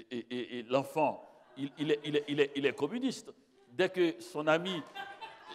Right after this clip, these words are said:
tombe et qu'il pleure, il, il va pas chercher la mère de, de son ami, il cherche la,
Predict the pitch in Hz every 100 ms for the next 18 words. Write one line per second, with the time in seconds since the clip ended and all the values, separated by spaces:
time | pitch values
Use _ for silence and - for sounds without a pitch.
0 | - - 214 208 139 127 - - 170 -
1 | 185 147 180 165 139 139 156 147 143 147
2 | 151 117 - 156 135 120 117 113 127 117
3 | 107 107 104 104 110 110 240 294 170 123
4 | 120 - 147 117 110 120